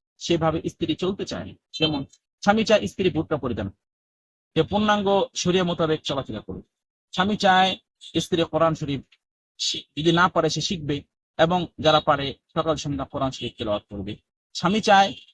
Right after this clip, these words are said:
স্ত্রী যেন বহিরাগত পরপুরুষের সাথে, আহ, নির্লজ্জভাবে বোরকা ছাড়া, পর্দাবিহীন কথাবার্তা না বলে। স্বামী চায় যে সে যাকে পছন্দ করে না,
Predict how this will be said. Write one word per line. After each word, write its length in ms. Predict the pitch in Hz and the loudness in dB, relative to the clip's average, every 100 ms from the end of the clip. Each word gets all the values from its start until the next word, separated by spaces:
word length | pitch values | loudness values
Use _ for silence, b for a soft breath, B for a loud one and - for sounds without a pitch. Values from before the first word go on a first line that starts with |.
| - | -4
স্ত্রী 260 | 170 - 180 | -2 2 2
যেন 300 | 160 165 160 156 _ _ _ _ _ _ _ 127 | 4 4 2 0 _ _ _ _ _ _ _ -2
বহিরাগত 680 | 147 147 151 143 - 139 135 - _ - | 2 4 4 4 0 -2 -2 -8 _ 0
পরপুরুষের 460 | 175 165 160 165 | 0 2 -2 -2
সাথে, 460 | 156 160 - 143 - - _ _ | -2 -4 0 -2 -2 -12 _ _
আহ, 300 | 120 120 107 113 - _ _ _ _ _ _ _ _ - | -4 -2 -2 -6 -14 _ _ _ _ _ _ _ _ 0
নির্লজ্জভাবে 840 | 165 196 151 180 131 143 143 135 - _ _ | 4 4 4 0 2 0 0 -2 -6 _ _
বোরকা 240 | 131 143 151 | -8 -2 -2
ছাড়া, 420 | - 139 127 117 _ _ _ | 0 2 2 0 _ _ _
পর্দাবিহীন 720 | 147 156 160 139 131 147 131 123 | 2 4 4 4 2 0 -2 -2
কথাবার্তা 480 | 156 165 143 135 135 | -4 -2 -4 -2 -2
না 180 | 131 120 | 0 0
বলে। 300 | 117 110 107 - _ _ | 0 -4 -6 -12 _ _
স্বামী 280 | - 175 208 | 0 2 2
চায় 380 | - 180 180 - _ _ | 2 2 2 -2 _ _
যে 380 | - 143 143 135 - _ _ _ _ | -6 -2 0 -2 -4 _ _ _ _
সে 200 | - 220 | 2 4
যাকে 280 | 214 214 220 | 4 2 -2
পছন্দ 420 | 190 220 208 165 | 0 -2 0 0
করে 180 | 139 120 | 0 -2
না, 180 | 117 | -2